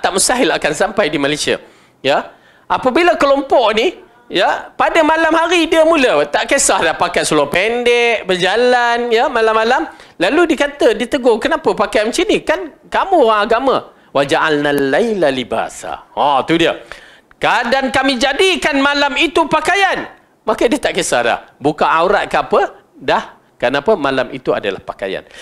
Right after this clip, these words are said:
Kita saksikan Imam Qatadah sendiri mengatakan, mentafsirkan ayat ini, ya. Yakni, "Dan kami jadikan malam sebagai pakaian," yakni tempat tinggal yang tenang. Ya, ketenangan. Pada malam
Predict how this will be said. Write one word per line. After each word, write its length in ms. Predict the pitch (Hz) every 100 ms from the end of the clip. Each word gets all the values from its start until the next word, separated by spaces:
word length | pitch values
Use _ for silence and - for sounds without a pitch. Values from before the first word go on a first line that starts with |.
| -
Kita 240 | - 262 294
saksikan 560 | 370 277 - 339 285 254
Imam 240 | 254 254 233
Qatadah 480 | 262 254 294 311
sendiri 480 | 254 - 233 277 302
mengatakan, 640 | 254 240 233 233 247 254 254
mentafsirkan 720 | 247 226 214 311 240 - - -
ayat 320 | 185 175 170
ini, 320 | 160 240 349 - - - -
ya. 240 | 151 240 - - - - 147 _ _ _ _ _ _ _ _ _ _ _ _ _ _ _ _
Yakni, 760 | - 190 214 269 359 277 - - _
"Dan 240 | 147 202
kami 320 | 214 247 254 226
jadikan 480 | 247 320 294 277
malam 400 | 247 247 262 311
sebagai 400 | 269 226 247 233
pakaian," 560 | 226 226 226 226 277 277
yakni 560 | 190 202 196 240 262 233
tempat 320 | 190 180 156
tinggal 480 | 220 233 233 226 175
yang 240 | 185 180
tenang. 400 | 190 202 165 - - - - -
Ya, 320 | 127 202 - -
ketenangan. 800 | 156 175 185 240 262 160 - _ _ _
Pada 260 | - 147
malam 320 | 156 175 185